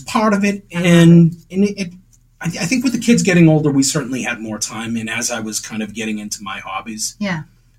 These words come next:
Speaker 1: I wanted to pull her
Speaker 2: Yeah.
Speaker 1: along in, in her own way. Not that she needed the help, but I,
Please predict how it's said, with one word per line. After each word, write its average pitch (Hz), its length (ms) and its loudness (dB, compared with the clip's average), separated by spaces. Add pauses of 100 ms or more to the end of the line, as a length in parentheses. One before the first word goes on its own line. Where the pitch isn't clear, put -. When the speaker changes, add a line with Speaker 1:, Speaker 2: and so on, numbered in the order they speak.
Speaker 1:
I 131 60 -14
wanted 123 280 -6
to 117 80 -12
pull 117 420 -8
her 107 280 -6
Speaker 2:
Yeah. 104 220 0
Speaker 1:
along 113 180 -6
in, 104 200 -10
in 123 180 -12
her 104 220 -10
own 98 180 -16
way. 104 140 -12
Not 151 180 -4
that 160 160 -2
she 107 220 -4
needed 104 260 -12
the - 80 -18
help, 107 220 -14
but - 100 -16
I, 104 140 -14